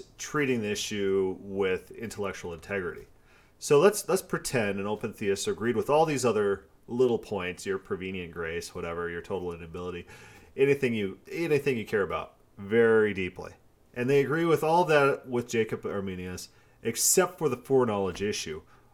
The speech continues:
Are they an Arminian? That, that, that should be your question. But it's not. You're gonna take Clark Pinnock, and then you're gonna claim all open theists follow Clark Pinnock. I don't think I've, I've never met someone who said,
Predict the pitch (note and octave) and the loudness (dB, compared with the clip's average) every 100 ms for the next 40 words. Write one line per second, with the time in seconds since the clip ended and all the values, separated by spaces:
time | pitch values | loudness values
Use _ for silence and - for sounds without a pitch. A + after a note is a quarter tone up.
0 | _ C#3 D3+ D#3 C3+ B2+ B2+ A#2+ B2 - | _ 4 6 8 8 8 8 6 4 0
1 | G#2 G2+ F#2+ F#2 E2+ - - _ _ _ | -8 -6 -6 -6 -10 -14 -20 _ _ _
2 | _ _ A#2 A2+ A2+ B2 - B2 D3 - | _ _ -4 -2 -2 -4 -2 2 2 2
3 | - D3+ C3 B2+ G#2 C#3 G#2+ - - C2 | -6 -4 2 2 2 0 0 -2 -10 -12
4 | - _ _ _ _ - E3+ - A#2+ G#2 | -20 _ _ _ _ 0 2 2 2 2
5 | - _ _ _ - _ _ - C#3 C3+ | 0 _ _ _ -20 _ _ 0 2 2
6 | C#3 C#3 - D#3+ D#3+ A#2+ G2+ G#2 - _ | 4 2 2 -4 -2 -4 -4 -6 -12 _
7 | _ _ _ - A2+ B2+ C3 C3 A#2+ C3 | _ _ _ -6 -2 0 0 -2 -4 -2
8 | A#2 A2 A2 C3 C3 B2+ A2 - A#2 A2 | -2 -2 0 4 2 2 -8 -6 0 2
9 | G#2 - - - - _ _ _ - - | 0 -2 -6 -8 -14 _ _ _ -20 -20
10 | _ - G#2+ A2 A2 G#2+ G2+ - _ - | _ -4 -2 0 2 2 0 -4 _ -10
11 | G2+ F#2 - A#2 C3+ - - - _ - | -10 -10 -4 -2 -2 -6 -20 -20 _ -20
12 | - A#2+ A#2 C3 A#2 G2 - - A2+ A2 | -4 -2 -2 -2 -2 -4 -12 -4 -2 0
13 | B2 A#2+ G#2+ G2 - F#2+ F2 F#2 - F#2 | 0 0 0 -4 -4 -4 -4 -8 -6 -8